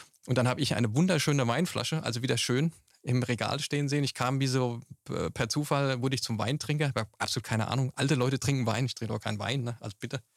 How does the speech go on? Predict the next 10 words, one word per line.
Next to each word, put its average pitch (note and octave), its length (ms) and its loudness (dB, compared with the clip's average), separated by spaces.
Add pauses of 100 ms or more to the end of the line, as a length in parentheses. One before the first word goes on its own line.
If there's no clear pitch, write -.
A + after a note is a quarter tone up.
(680)
Und, B2 340 0
äh, B2 200 -2
was - 240 -4
ein C3 160 -2
schönes C3+ 320 0
Blau, A2+ 320 0
was C3+ 180 0
eine C3+ 200 0
schöne C3+ 260 0
Flasche. A#2 380 -2